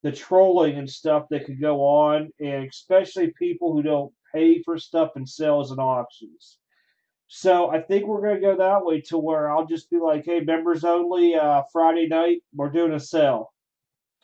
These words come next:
And I mean, for two bucks a month, it, it's really not bad. And I was, I don't wanna do, like,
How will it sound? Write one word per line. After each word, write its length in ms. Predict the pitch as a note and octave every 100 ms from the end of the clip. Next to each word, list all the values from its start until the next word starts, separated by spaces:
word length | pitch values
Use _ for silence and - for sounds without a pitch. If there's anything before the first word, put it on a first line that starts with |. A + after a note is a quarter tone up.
| _ _ _ -
And 80 | F#3+
I 100 | G#3
mean, 220 | G#3+ G#3
for 100 | G3
two 200 | - A#3+
bucks 340 | G3+ G#3+ G#3 G3+
a 80 |
month, 300 | F3 F#3+ F#3+ F3+
it, 400 | E3+ F#3 E3 F3
it's 140 | F3
really 260 | F#3+ F#3+ F3
not 300 | E3+ D#3 C3
bad. 420 | D3+ D#3+ E3 D#3 D#3
And 180 | D3+
I 120 | D3 D#3+
was, 280 | D3+ C#3+ -
I 60 | F3+
don't 160 | A3+
wanna 260 | G#3+ G3 E3+
do, 280 | F3+ F3+ F3
like, 320 | D#3 C3+ B2+